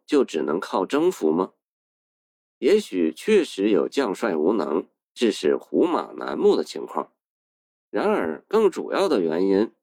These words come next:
不是杜甫一针见血指出的“边庭流血成海水，五皇开边亦未已”吗？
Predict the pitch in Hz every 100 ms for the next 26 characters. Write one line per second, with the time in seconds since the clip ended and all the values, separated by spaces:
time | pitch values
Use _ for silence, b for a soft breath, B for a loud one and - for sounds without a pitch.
0 | _ _ - 202 196 170 - 214 139 -
1 | 92 92 190 165 143 151 185 151 101 80
2 | 120 104 76 - 107 104 87 71 _ -
3 | 180 185 190 - 113 113 101 175 196 85
4 | 71 65 - 85 104 - 98 147 85 -
5 | 64 - _ _ - 85 76 - 80 98
6 | - 160 160 156 127 117 117 - 156 107
7 | 131 90 - - 78 101